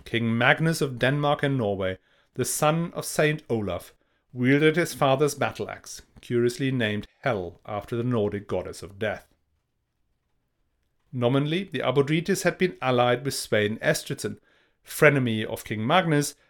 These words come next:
and one of the various claimants for the Danish throne, which makes it likely that Gottschalk was involved in this affair.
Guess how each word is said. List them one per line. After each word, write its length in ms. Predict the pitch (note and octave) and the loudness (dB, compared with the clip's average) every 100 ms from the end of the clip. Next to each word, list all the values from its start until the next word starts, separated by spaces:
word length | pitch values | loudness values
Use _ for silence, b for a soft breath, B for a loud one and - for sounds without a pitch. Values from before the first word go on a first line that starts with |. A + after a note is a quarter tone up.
| _ | _
and 160 | D#3 C#3 | 0 2
one 140 | C3+ | 4
of 60 | C3 | 2
the 60 | |
various 380 | A#2+ G#2+ G#2+ - | 2 2 2 -2
claimants 500 | - A2 F#2+ F#2+ G2 | -2 -2 -2 -4 -8
for 140 | - | -8
the 100 | G2+ | -6
Danish 380 | G2+ F#2+ F2+ - | -4 -6 -6 -8
throne, 340 | - D3 G#2+ F2+ _ _ _ | 2 4 4 -2 _ _ _
which 220 | C#3+ E3+ | -6 2
makes 180 | F#3 F#3 | 4 4
it 100 | F3 | 2
likely 380 | D#3 D3+ D3+ D#3 | 6 6 6 2
that 220 | D3+ - | 2 4
Gottschalk 480 | A2+ - A#2 A2 A2+ | 2 2 -2 0 -2
was 140 | A2+ | -2
involved 380 | A#2 F#2 F2 - | -4 -4 -8 -8
in 100 | F2 | -14
this 180 | - F#2+ | -10 -10
affair. 380 | - A2+ - | -2 -2 -2